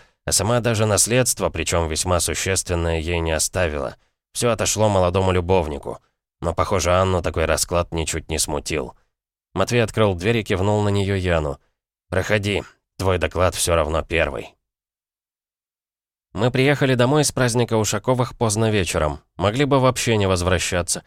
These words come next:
Ушаковы усиленно оставляли нас ночевать, но я принял решение вернуться домой. За ужином Денис с Юлей объявили о грядущем прибавлении в семействе. Я их искренне поздравил, и даже Анна, улыбнувшись, произнесла несколько тёплых слов.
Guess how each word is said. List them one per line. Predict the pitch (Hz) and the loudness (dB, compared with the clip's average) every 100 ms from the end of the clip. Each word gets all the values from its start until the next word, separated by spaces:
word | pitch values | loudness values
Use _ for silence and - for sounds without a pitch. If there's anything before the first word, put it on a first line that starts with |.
| _ _ | _ _
Ушаковы | 95 87 90 110 95 | -4 0 0 2 2
усиленно | 87 - 92 90 85 | 2 2 2 2 2
оставляли | 80 90 85 87 85 | 0 -2 -2 0 2
нас | 85 82 - | 2 0 0
ночевать, | 82 87 82 104 - _ _ - | -2 -2 0 -2 -4 _ _ -6
но | 104 | 0
я | 123 | 0
принял | 131 127 123 | 2 4 4
решение | 120 107 120 120 113 | 4 4 2 2 2
вернуться | 107 104 104 101 | 2 2 0 0
домой. | 90 92 82 76 - _ _ _ - | -2 0 0 0 -6 _ _ _ -10
За | 78 101 | -2 0
ужином | 107 101 92 85 | 2 2 2 2
Денис | 90 92 85 | 0 0 0
с | - | -2
Юлей | 98 95 92 | -2 -2 -2
объявили | - 85 85 92 90 | -4 -4 -2 0 0
о | 82 | 0
грядущем | 82 87 82 87 | -2 -2 -2 -2
прибавлении | 82 85 82 80 80 78 | -2 0 0 0 0 -2
в | 73 | -4
семействе. | - 85 76 67 - 62 - _ _ _ - | -2 -2 -2 -2 -4 -6 -10 _ _ _ -4
Я | 117 | 0
их | 127 | 2
искренне | 135 - 120 117 | 2 2 2 2
поздравил, | 113 110 95 95 87 87 85 _ _ _ | 0 -2 0 0 2 2 -2 _ _ _
и | 90 | 0
даже | 101 92 - | 0 0 0
Анна, | 101 107 98 | 2 2 4
улыбнувшись, | 90 85 80 95 - 92 - | 4 2 2 0 0 -2 -2
произнесла | 87 80 82 - 92 | -2 0 -2 0 0
несколько | 87 - 82 82 | 0 -2 -4 -4
тёплых | 76 76 80 - | -4 -2 -2 -4
слов. | 78 78 - | -2 -2 -4